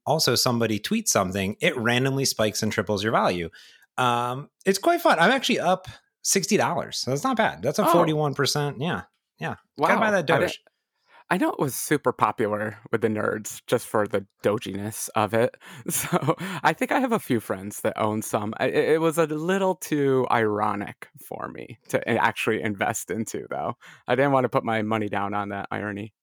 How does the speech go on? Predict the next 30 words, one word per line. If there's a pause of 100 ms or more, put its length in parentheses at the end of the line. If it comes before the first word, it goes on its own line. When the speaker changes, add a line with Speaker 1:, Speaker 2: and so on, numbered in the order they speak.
(1120)
Speaker 1:
No,
it,
it's
a,
it's
a
terrible
decision.
I'm
not
recommending
that
anyone, (500)
uh,
buy
Doge.
In
fact,
because (280)
here's
the
problem
with
Doge.
It's
a
great
idea
in
concept